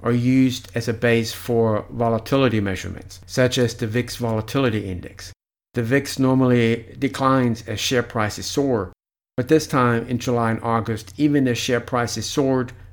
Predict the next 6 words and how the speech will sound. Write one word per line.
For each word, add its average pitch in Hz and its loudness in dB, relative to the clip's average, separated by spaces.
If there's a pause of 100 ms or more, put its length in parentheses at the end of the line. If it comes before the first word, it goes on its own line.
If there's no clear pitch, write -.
(140)
the 117 -2
vix 135 -6
rose. 120 -2 (580)
This 143 0
disconnect 131 0
confounded 117 -4